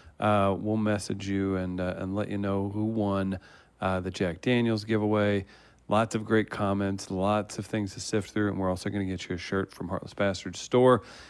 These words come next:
Uh, Erica, thank you so much. It was so nice getting to know you a little bit more and hear these great songs live. Um, I don't know what you have planned in the near future.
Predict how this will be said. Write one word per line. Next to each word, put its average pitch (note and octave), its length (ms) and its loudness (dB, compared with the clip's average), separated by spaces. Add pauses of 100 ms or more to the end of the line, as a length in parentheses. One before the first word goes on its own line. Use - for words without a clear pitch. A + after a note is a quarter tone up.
(160)
Uh, A#2+ 340 4
Erica, C#3 600 8
thank D#3+ 380 6
you C#3 80 6
so B2 180 6
much. A#2+ 240 6
It A#2+ 40 4
was A2 120 4
so D#3+ 220 6
nice C#3 220 8
getting B2+ 160 4
to A#2 60 2
know A#2+ 180 6
you A#2+ 160 6
a - 20 6
little A#2 180 4
bit A2+ 160 6
more A2 400 4
and G#2 180 0
hear A#2 200 4
these A2 160 4
great A2+ 300 4
songs G#2 420 2
live. G2+ 500 2 (380)
Um, G#2+ 540 4 (180)
I A#2 80 4
don't C3+ 380 4
know C#3 260 6
what C#3+ 180 4
you B2+ 120 2
have A#2 200 2
planned B2 320 2
in A#2 60 2
the A#2 80 2
near A#2 200 4
future. B2 540 2